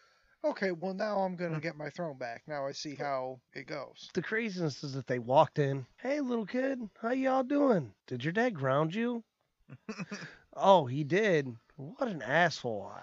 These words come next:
Speaker 2: I, I think they should be punished for that. What do you think?"
Speaker 3: No,
Speaker 2: Just
Speaker 3: the
Speaker 2: go in there, blast the dude, like
Speaker 3: They said the,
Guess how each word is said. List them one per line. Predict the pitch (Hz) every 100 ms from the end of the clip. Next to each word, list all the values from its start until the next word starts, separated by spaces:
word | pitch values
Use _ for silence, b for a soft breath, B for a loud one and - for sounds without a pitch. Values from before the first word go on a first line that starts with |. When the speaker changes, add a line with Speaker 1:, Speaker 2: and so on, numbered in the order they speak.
| -
Speaker 2:
I, | - 165
I |
think | 240 311 262
they | 262 240
should | 175 226
be | 202
punished | 226 254 214
for | -
that. | 143 127
What | 170
do | 226
you | 240
think?" | - 139 104 - B B B B B -
Speaker 3:
No, |
Speaker 2:
Just | 196 180
Speaker 3:
the |
Speaker 2:
go | 311 240
in | 269
there, | 214
blast | 175 175 196 208 -
the | 165
dude, | 165 170 165
like | 156 147 139
Speaker 3:
They |
said | 170 208 151
the, | 170 160 120